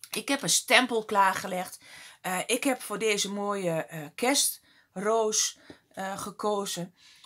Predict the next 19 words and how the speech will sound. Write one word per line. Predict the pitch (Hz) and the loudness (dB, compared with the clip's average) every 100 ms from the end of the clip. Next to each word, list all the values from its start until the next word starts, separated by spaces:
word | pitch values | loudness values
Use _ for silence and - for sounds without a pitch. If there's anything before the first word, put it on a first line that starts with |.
| - _ _ _ _ - | -20 _ _ _ _ -4
Volgens | 269 240 226 | -2 0 2
mij | 269 339 | 4 4
is | 294 | 2
dit | 247 247 | 0 0
een | 220 | 2
stempel | - - 285 269 190 | 2 4 4 4 -2
van, | - 208 190 180 180 | -2 0 0 -2 -6
eh, | 190 190 | -6 -4
Studio | 165 - 285 269 262 | -4 0 2 4 2
Light. | 214 202 202 | 2 0 -2
Een | 185 | -2
hele | 190 269 339 330 | 2 4 4 4
oude, | - 226 208 | 2 0 0
ik | 196 | -4
weet | 170 202 262 | 0 2 2
het | 262 | -2
niet | 208 196 | -6 -6
eens | 196 - | -4 -6
meer. | 185 180 | -6 -6